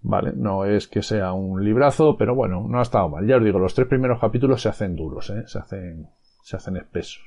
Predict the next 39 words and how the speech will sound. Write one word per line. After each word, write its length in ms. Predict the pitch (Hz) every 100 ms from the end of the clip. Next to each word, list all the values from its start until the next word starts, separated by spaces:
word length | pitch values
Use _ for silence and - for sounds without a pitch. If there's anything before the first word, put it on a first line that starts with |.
| - _
Pero 160 | 117
bueno, 220 | 113 104 - _ _ _ - _
otro 720 | 135 143 151 143 139 135 131
libro 260 | 123 117 113
que 80 |
me 80 | 113
he 60 | 107
leído, 480 | 110 120 127 143 -
este 400 | 110 95 - 104
caso 500 | 107 - 104 104 101
es 140 | 101
un 140 | 107 101
libro, 640 | 104 104 95 92 98 104
eh, 100 | - - - _
mucho 220 | 117 117 107
más 120 | 98
sencillo, 680 | 95 98 - 120 117 123 117
mucho 260 | 107 -
más 160 | 98 87
fácil 300 | 95 - 101
de 80 | 95
leer. 340 | 98 117 131
Se 120 | 120
llama 240 | 113 123 131
Inteligencia 1000 | 120 120 113 - 131 143 - 156 160 -
Física. 720 | - 127 117 95 - - - _ _
Eh, 420 | - 113 107 107 107
¿de 180 | 113
qué 100 | 113
va 140 | 143 131
el 100 | 123
libro? 320 | 127 95 82
Bueno, 240 | 104 120
pues 160 | 107 -
el 80 | 117
libro 240 | 139 156
va 180 | 147 156
sobre, 680 | 156 - 139 131 135 139 139
eh, 460 | 135 110 104 95